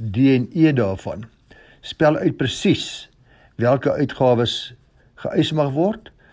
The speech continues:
eh, terwyl artikel drieëntwintig M spesifiek dan sekere uitgawes verbied. Eh,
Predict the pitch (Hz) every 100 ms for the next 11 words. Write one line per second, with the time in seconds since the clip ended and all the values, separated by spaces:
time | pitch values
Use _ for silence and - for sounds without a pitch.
0 | - _ - 123 113 117 123 143 127 -
1 | _ _ - - 123 117 113 135 151 147
2 | 131 135 - - - _ 175 123 104 107
3 | - - - _ - - 113 120 196 156
4 | 139 120 - 135 135 123 117 101 - _
5 | _ _ 156 151 143 127 117 - 113 92
6 | 104 123 - - - - _ _ _ _
7 | _ _ _ _ _ - 120 117